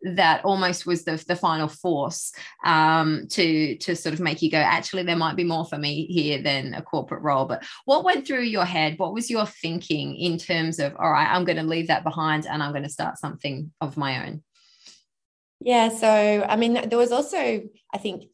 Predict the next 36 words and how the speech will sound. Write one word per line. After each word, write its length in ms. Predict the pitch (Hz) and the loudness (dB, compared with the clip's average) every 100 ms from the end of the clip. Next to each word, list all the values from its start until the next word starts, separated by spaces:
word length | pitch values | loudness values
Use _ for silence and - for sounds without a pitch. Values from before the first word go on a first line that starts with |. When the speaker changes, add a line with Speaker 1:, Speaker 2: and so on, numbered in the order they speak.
| - | -6
Speaker 2:
even 240 | 196 180 | -4 -2
my 100 | 170 | -2
teen, 340 | 170 185 170 170 | -2 -2 -2 -2
my 120 | 165 | -4
kids 400 | 160 170 170 - _ - | -2 -6 -6 -14 _ 2
going 240 | 175 180 | 4 6
into 200 | 185 185 | 2 0
the 80 | 180 | -4
teenage 400 | 175 165 160 156 | -2 2 2 2
years, 320 | 151 147 151 | 2 4 4
and 100 | 170 | 0
we 100 | 170 | 0
had 200 | 170 170 | 0 0
a 60 | 170 | 0
few, 320 | 170 165 156 | -2 -2 0
even, 300 | - 147 147 | 0 0 -2
like, 160 | 143 147 | -4 -6
a 60 | 151 | -10
few 140 | 143 | -10
health 280 | 156 240 247 | 0 2 2
hurdles 600 | 220 196 190 180 180 175 | 2 2 4 2 0 -2
and, 220 | 160 156 | -4 -4
and 140 | 165 170 | -6 -4
things 200 | 170 170 | -6 0
like 220 | 160 - | 0 2
that 260 | 151 147 165 | 0 2 -2
as 140 | 160 | -2
well 260 | 160 147 147 | 2 4 4
that 180 | 143 151 | 2 2
were 340 | 151 147 143 - - _ _ _ - | 2 2 2 -4 -20 _ _ _ -2
signposts 720 | 196 180 190 196 180 170 170 | 2 4 4 2 4 4 4
a 60 | 175 | -4
little 200 | 165 160 | -4 -6
bit 180 | - | -6
for 80 | 175 | -4
me 380 | 160 147 147 | 0 2 2